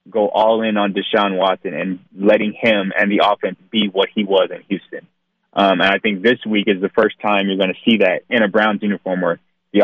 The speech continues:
offense runs through him. And I think he thrives in that situation. I think you get the best version of him and the most production out of him, um, in that system. So I saw glimpses of it, and it wasn't enough, obviously, to get the win, uh, last night or Monday night. But,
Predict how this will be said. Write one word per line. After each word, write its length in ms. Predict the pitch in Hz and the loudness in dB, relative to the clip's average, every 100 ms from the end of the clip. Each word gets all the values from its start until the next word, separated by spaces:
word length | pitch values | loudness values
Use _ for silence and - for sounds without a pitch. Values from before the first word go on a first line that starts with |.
| 104 | 2
offense 240 | - 107 | 0 -2
runs 300 | 95 104 104 - | 0 0 0 -2
through 160 | 98 92 | -4 0
him. 300 | 104 87 80 | 0 -2 0
And 80 | |
I 60 | 104 | 0
think 180 | 110 104 | 0 0
he 140 | 113 - | 0 2
thrives 340 | 110 107 101 | 2 2 0
in 100 | 101 | -4
that 180 | 95 - | -6 -6
situation. 600 | 104 101 98 98 123 131 | -6 0 0 0 -2 -2
I 120 | 87 | -2
think 200 | - 95 _ | -6 -14 _
you 280 | - 104 101 | -8 -4 0
get 160 | 104 | 0
the 80 | 101 | 2
best 260 | 104 101 - | 0 0 0
version 240 | 101 98 | -2 -2
of 80 | 92 | -4
him 180 | 101 95 | -2 0
and 140 | 95 | 0
the 40 | |
most 220 | 98 98 - | 2 0 -2
production 380 | 95 101 - | -2 -2 -2
out 140 | 92 90 | -4 -4
of 60 | |
him, 300 | 104 101 87 - _ _ _ _ | -2 -2 -4 -10 _ _ _ _
um, 220 | 95 98 | -2 0
in 140 | 101 98 | 2 2
that 180 | 92 - | 0 -2
system. 360 | 101 - 80 80 - | -4 -2 -10 -2 2
So 260 | 101 95 _ _ _ _ _ _ _ _ | 2 0 _ _ _ _ _ _ _ _
I 140 | 117 | -2
saw 140 | 117 165 | 2 0
glimpses 360 | 151 156 123 | 0 -4 -2
of 140 | 104 85 | -2 -2
it, 140 | 73 _ | -8 _
and 320 | 104 101 101 | -2 -2 0
it 100 | 98 | 0
wasn't 260 | 110 127 120 | 2 0 -2
enough, 200 | 117 110 | -4 0
obviously, 340 | 107 110 110 | 0 -2 -4
to 60 | 104 | -6
get 80 | 101 | -4
the 60 | |
win, 480 | 101 104 98 95 87 - | -2 0 -2 -4 -12 -18
uh, 280 | - 95 90 | -6 -4 -2
last 340 | 90 101 104 - | 2 2 0 -4
night 320 | 90 87 73 _ _ _ _ - | -6 -6 -8 _ _ _ _ -4
or 260 | 95 95 | 0 2
Monday 420 | 85 92 110 104 92 | 0 -2 0 0 -2
night. 280 | 90 87 | -2 -2
But, 260 | 98 104 | 0 0